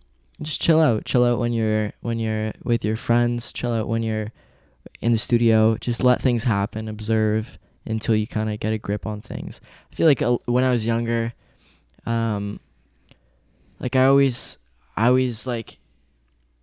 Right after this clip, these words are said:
I just thought I was kinda sick, like, I, uh, uh, for a little while. I moved out to L A. I just thought I was kinda dope. Whatever, happens.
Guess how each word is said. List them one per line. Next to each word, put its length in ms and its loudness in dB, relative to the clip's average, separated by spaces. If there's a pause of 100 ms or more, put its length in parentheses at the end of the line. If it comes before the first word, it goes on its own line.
(420)
I 140 0
just 160 0
thought 140 4
I 60 6
was 120 4
kinda 200 0
sick, 480 -2
like, 140 -4
I, 180 0
uh, 140 2
uh, 240 0
for 180 2
a 60 6
little 220 6
while. 240 4
I 100 0
moved 260 0
out 140 2
to 100 0
L 180 4
A. 160 6
I 100 2 (160)
just 180 -4
thought 120 0
I 40 0
was 100 -2
kinda 220 -4
dope. 300 0 (680)
Whatever, 400 0
happens. 540 2